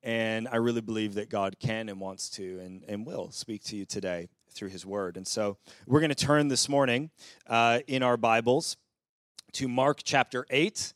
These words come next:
We've been going through Mark's gospel for the last, like, eight or nine weeks, actually. And, uh, it, I, at this rate, it's been, like, a chapter per week, basically. Um, but, uh, I'm really looking forward to this,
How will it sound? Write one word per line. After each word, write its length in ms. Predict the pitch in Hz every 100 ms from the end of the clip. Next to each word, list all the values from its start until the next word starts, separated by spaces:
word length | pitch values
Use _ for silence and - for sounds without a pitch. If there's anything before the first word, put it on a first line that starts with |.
| _ _ _
We've 160 | 117 127
been 180 | 135 123
going 380 | 131 143 143 135
through 340 | - 147 147
Mark's 320 | 135 135 -
gospel 600 | - 127 131 - 135 135
for 160 | 127 127
the 80 | 117
last, 480 | 117 117 - - - _ _
like, 200 | 104 110 -
eight 200 | 127 135
or 100 | 127
nine 320 | 117 117 98
weeks, 340 | 101 131 -
actually. 520 | 131 135 - 131 151 - _ - _ -
And, 520 | 110 113 113 113 113
uh, 280 | 113 110 110
it, 180 | 117 120 -
I, 100 | 117
at 200 | 139 117
this 180 | 147 151
rate, 160 | 139 131
it's 120 | -
been, 80 | 123
like, 140 | 113
a 60 | 113
chapter 380 | 117 113 117
per 220 | 107 117 107
week, 400 | 117 120 - -
basically. 680 | 117 123 110 104 98 113 120
Um, 420 | 107 104 101 98 _ - - - _ 113
but, 420 | 104 135 127 -
uh, 720 | 131 131 131 127 123 135 143
I'm 200 | 143 156
really 180 | 156 147
looking 300 | 135 135 127
forward 320 | - 131 120
to 140 | - 117
this, 360 | 117 - -